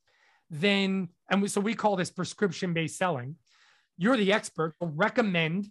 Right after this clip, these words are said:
um, a membership, right? So if I spent all this time on a great needs analysis, asking Jimmy all the great questions about why he wants to join a gym, what his goal is, all those questions we talked about earlier, well, then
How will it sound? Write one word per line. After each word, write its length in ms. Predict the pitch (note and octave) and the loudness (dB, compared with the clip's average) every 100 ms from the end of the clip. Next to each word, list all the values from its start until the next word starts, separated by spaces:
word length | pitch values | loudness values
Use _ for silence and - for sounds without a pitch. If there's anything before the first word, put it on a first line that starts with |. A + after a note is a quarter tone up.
| _ _ _ _ F3+ | _ _ _ _ 0
um, 180 | E3+ - | 0 0
a 80 | G3+ | 0
membership, 480 | D4 F#3+ - B2 C3+ | 0 -2 -4 -8 -2
right? 200 | F#3+ G#3+ | 0 2
So 140 | G#3 | 0
if 100 | F3+ | 0
I 180 | - B3+ | 0 -2
spent 480 | - - A3 G#3+ G#3 _ _ | -2 -4 -2 -4 -8 _ _
all 200 | F#3+ A#3 | 0 2
this 160 | B3+ - | 0 -2
time 260 | G3 G#3+ | 0 0
on 80 | G3 | 0
a 60 | E3 | -2
great 240 | E3+ F#3+ | -2 -2
needs 260 | G3+ G3 E3 | 0 0 0
analysis, 600 | F3+ F3 D#3+ F#3 E3+ - _ _ | 0 0 -2 -4 -6 -8 _ _
asking 380 | G3 G#3 - G#3+ | -4 -4 -2 0
Jimmy 260 | G3 F#3+ F#3 | 2 2 0
all 140 | C4 | 0
the 80 | B3+ | 0
great 260 | G3 G#3+ G#3 | 2 0 2
questions 400 | F#3+ F#3 G3 F3 | 0 0 -2 0
about 320 | E3 E3+ - - - | 2 2 0 -16 -8
why 240 | D3+ A3 G#3 | 2 2 4
he 140 | A#3 | 0
wants 280 | G#3 G3+ G3+ | 2 0 -2
to 80 | F#3 | -4
join 360 | E3 F#3+ F#3+ | 0 0 0
a 40 | E3+ | -2
gym, 440 | D3 F#3 F3+ F3 - _ | -2 -2 0 -4 -8 _
what 160 | F#3+ C4 | 0 0
his 160 | A3 D3 | 0 -2
goal 400 | F#3+ F#3+ F#3 F3+ | 2 4 4 0
is, 120 | E3+ | -2
all 140 | G#3 | -2
those 160 | A#3 G#3 | -2 -2
questions 380 | - G3+ F#3+ E3 | -2 -2 -2 -6
we 80 | |
talked 300 | E3+ F#3 E3+ | -4 -4 -4
about 180 | E3+ E3 | -2 0
earlier, 500 | G3 B3+ F#3+ D#3 C#3+ _ _ _ _ _ _ _ _ | 2 4 4 2 0 _ _ _ _ _ _ _ _
well, 120 | G#3 A#3 | 0 6
then 240 | B3 | 4